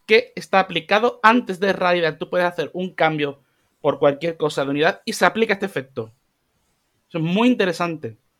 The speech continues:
El siguiente efecto. Cuando esta unidad ataca, Vanguard, contemplas uno y dispara uno de los siguientes efectos. Eliges una carta de tu soul y la llamas a reguarda. O eliges una carta con Ririmi de tu soul y una carta con Rarami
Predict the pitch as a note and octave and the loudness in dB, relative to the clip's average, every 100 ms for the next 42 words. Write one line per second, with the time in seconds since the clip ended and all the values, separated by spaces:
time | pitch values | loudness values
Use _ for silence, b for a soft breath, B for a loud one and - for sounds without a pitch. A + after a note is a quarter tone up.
0 | - _ _ - _ _ _ _ _ _ | -20 _ _ -20 _ _ _ _ _ _
1 | E3 D#3+ F3 F3+ G3 F#3 E3 C#3 - F3 | -2 0 0 -2 -2 -4 -4 -6 -2 -2
2 | D#3+ D#3 E3+ F3 E3+ G3+ G#3+ E4+ E4+ _ | 0 -2 0 2 2 0 -2 -4 -10 _
3 | F3 F#3 A3 - _ - C#3+ D3+ D#3+ D#3+ | -2 -2 -2 -8 _ -10 -4 -2 -2 -2
4 | B3 C4 D#4+ - F#3+ F#3 _ E3 E3 - | 0 0 0 -6 -12 -12 _ -20 -4 4
5 | B3 B3+ - C4+ B3 G#3 - F#3+ F#3+ F3+ | 4 4 2 2 2 0 -6 -8 -2 0
6 | E3+ D3+ B2+ - A#2 - _ _ _ _ | 0 -4 -12 -12 -18 -18 _ _ _ _
7 | _ _ _ E3+ D#3 D3+ D3+ D3+ D3 C#3+ | _ _ _ 0 2 0 -2 -2 -4 -4
8 | D3 D3+ D#3 A#3 D#4 F#4+ _ _ _ _ | -6 -6 -4 0 0 0 _ _ _ _
9 | _ D#3+ C#3+ B2 A2+ A#2+ C3+ G3+ A#3+ E4 | _ -4 -2 -2 -4 -6 -4 -4 -4 -8
10 | - _ _ _ _ _ _ A3 G3 - | -14 _ _ _ _ _ _ 0 0 -2
11 | _ _ _ _ - E3+ A3 F3+ D3 - | _ _ _ _ 0 2 2 2 -6 -6
12 | F#3 G3 F3+ G3 F#3 - D#3 D#3 D#3+ F3 | -2 -2 0 -2 -4 -4 -4 -4 -4 -4
13 | F3+ C#3 C#3 D#3 A#3 A#3+ E4 - - F3 | -2 -2 -2 -2 4 4 4 -6 -6 -2
14 | F#3 F#3+ F3+ C#3 - C#3 D#3 F#3+ G3+ C#4+ | -2 -2 -6 -8 -6 -4 0 0 0 -4